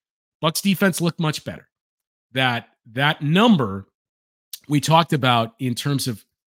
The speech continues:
amount of times the opponent gets to transition, it was twenty-five percent for the season for the Bucks. It was twenty-one percent in that game against the New York Knicks. And the Knicks actually had a negative impact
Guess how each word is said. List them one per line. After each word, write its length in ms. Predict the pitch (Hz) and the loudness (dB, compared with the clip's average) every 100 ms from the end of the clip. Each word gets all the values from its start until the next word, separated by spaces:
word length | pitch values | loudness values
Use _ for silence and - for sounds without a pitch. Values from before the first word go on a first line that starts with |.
| _ _ 117 | _ _ -4
amount 320 | 131 156 175 | 2 2 2
of 80 | - | 0
times 300 | 165 160 143 | -2 0 -2
the 60 | |
opponent 340 | 143 151 151 147 | -4 -4 -4 -4
gets 180 | 139 | -8
to 60 | 127 | -10
transition, 560 | - 131 113 101 - 98 | -8 -8 -6 -10 -12 -16
it 60 | |
was 200 | 120 - - - | -14 -16 -16 -10
twenty-five 580 | 156 170 - 135 135 - | -6 -6 -2 -2 -2 -6
percent 440 | 110 - 131 135 | -12 -8 -8 -8
for 120 | 120 | -12
the 80 | 95 | -10
season 420 | - 143 151 156 | -6 -4 -4 -6
for 180 | - 151 | -6 -6
the 80 | 143 | -4
Bucks. 340 | 147 151 - - | -4 -4 -8 -18
It 40 | _ _ _ _ - | _ _ _ _ -8
was 120 | 151 | -8
twenty-one 480 | - 220 202 156 131 | 0 2 4 4 0
percent 340 | 107 - 67 _ _ _ _ _ - | -6 -12 -16 _ _ _ _ _ -2
in 120 | 147 | 0
that 160 | 139 123 | 2 2
game 220 | 131 127 | 0 0
against 300 | 120 113 - | -2 -4 -4
the 60 | |
New 100 | 117 | -4
York 300 | 120 113 104 120 | -4 -6 -8 -8
Knicks. 340 | 120 - - _ _ _ _ - | -8 -10 -18 _ _ _ _ -4
And 340 | 147 139 135 | -2 -2 -2
the 80 | 147 | -2
Knicks 260 | 156 185 160 | 0 0 0
actually 300 | 151 - 131 | 0 -2 -2
had 140 | 131 | 0
a 80 | 113 | 0
negative 500 | 113 147 139 139 123 | 0 0 2 0 0
impact 400 | 120 - _ | -6 -8 _